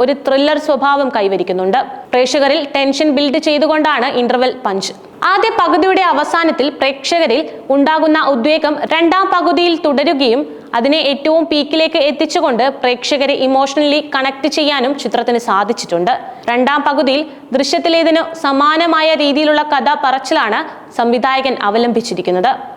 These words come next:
കഴിഞ്ഞ അഞ്ച് വർഷത്തിനിടെ പെർഫോമൻസ് കൊണ്ട് മോഹൻലാൽ തൃപ്തിപ്പെടുത്തിയ സിനിമയാണ് തുടരും. വിന്റേജ് മോഹൻലാലിനെ തിരിച്ചു കൊണ്ടുവരാൻ പലരും പലതരത്തിൽ ശ്രമിച്ചെങ്കിലും അത് പൂർണ്ണമായി വിജയിച്ചിരിക്കുന്നത് ഈ ചിത്രത്തിലൂടെയാണ്.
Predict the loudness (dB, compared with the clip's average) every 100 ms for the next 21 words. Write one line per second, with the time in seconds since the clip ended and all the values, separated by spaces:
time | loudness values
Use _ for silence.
0 | -20 -20 -20 -6 0 2 4 4 2 2
1 | 2 0 0 0 0 0 0 -2 -2 -2
2 | 0 2 2 2 0 2 0 -2 -6 -6
3 | -2 0 2 2 0 0 -2 -2 -2 0
4 | 0 0 -2 -2 0 2 2 0 -2 -2
5 | 0 2 0 -4 -8 -2 2 2 2 2
6 | 2 2 2 2 2 2 -2 -2 0 2
7 | 2 2 0 0 0 2 0 0 0 2
8 | 2 0 0 -2 0 0 0 0 2 0
9 | -2 -10 -6 -2 0 2 2 4 2 2
10 | 2 0 0 -2 0 0 0 2 0 0
11 | -2 -2 -2 -2 0 0 0 0 -2